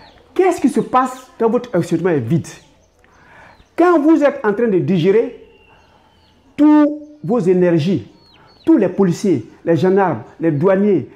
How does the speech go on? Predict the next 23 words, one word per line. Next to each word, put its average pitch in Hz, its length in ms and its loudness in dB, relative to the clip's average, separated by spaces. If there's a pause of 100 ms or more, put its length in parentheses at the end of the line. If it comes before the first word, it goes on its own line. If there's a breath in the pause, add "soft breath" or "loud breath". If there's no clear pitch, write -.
les 220 140 -2
militaires 294 380 2
qui 220 80 -4
sont 226 180 0
dans 180 140 0
votre 202 200 0
corps, 208 260 -2
qui 175 100 -8
sont 208 120 -4
les 175 80 -2
systèmes 175 300 -4
de 160 80 0
défense, 160 500 -8 (260 loud breath)
ça - 140 -6
va 202 120 0 (200)
tapisser 190 540 -2
tout 214 160 -4
le 170 80 2
long 175 180 0
de 151 140 -4
votre 165 180 -4
tube 170 160 -6
digestif. 139 640 -8